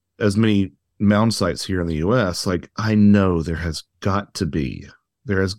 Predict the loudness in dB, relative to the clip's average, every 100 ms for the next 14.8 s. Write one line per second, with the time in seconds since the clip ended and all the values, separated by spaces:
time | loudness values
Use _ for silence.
0 | _ -2 -2 -2 -2 -2 -2 -4 -4 -8
1 | -14 -18 _ _ _ _ _ _ _ _
2 | -20 _ _ -4 2 2 4 2 4 4
3 | 4 4 2 0 0 2 2 2 0 -2
4 | 0 0 -4 -4 -4 -2 0 0 2 2
5 | 4 2 -2 0 0 0 -2 -4 -4 -10
6 | -20 _ _ 2 4 2 2 0 0 -2
7 | 0 2 2 2 2 2 4 4 4 4
8 | 2 -2 -4 -6 -4 -2 -2 -2 -4 -10
9 | _ _ -14 -6 0 0 2 2 0 0
10 | 2 4 4 2 2 2 2 0 2 2
11 | 0 -2 -2 0 0 -4 -8 -12 -14 _
12 | _ _ _ _ -4 0 2 2 0 -2
13 | 2 2 2 0 -4 -8 -12 -4 0 2
14 | 0 -2 -2 0 2 0 -4 -10